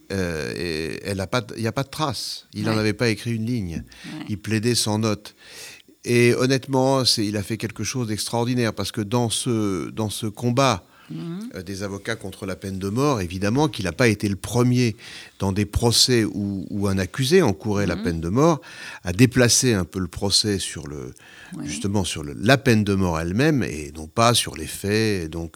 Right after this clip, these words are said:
Speaker 1: bon. Mais auparavant, parce que dans, dans cette époque, il y avait, il y avait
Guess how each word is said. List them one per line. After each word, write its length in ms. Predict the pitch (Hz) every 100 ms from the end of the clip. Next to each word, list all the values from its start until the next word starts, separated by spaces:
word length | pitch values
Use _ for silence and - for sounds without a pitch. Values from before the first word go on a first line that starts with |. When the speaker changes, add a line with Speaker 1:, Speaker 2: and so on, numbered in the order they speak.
| -
Speaker 1:
bon. 140 | 73 - - - - - - _ _ _ _ -
Mais 420 | 139 180 196 - -
auparavant, 520 | 143 175 151 143 175
parce 160 | 147 123
que 220 | 139 131 127
dans, 260 | 135 143 - 127
dans 180 | 135 131
cette 240 | 139 123
époque, 640 | 127 120 156 - - - _ - - - - - _ _ -
il 120 | - 117
y 60 |
avait, 320 | 117 143 135 -
il 80 |
y 60 | 123
avait 260 | 110 131